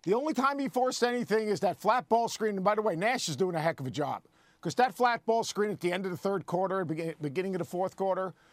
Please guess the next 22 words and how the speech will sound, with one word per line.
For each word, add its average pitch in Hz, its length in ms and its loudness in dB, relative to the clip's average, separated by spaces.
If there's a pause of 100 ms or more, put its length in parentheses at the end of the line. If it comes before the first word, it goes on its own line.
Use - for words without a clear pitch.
(120)
where 170 300 4
all 196 160 2
of 190 60 -2
a 165 40 -2
sudden 170 360 2
Lopez 190 420 2
is 135 80 -6
playing 185 280 -2
drop 196 300 2
coverage 185 440 0
and 143 80 -4
Durant's 185 360 -2
coming 185 280 0
off 180 160 0
that 180 160 0
thing 185 220 -4
and 175 80 -2
he 165 40 0
goes 147 180 0
bop, 185 360 2
bop, 180 260 2
bop. 196 340 2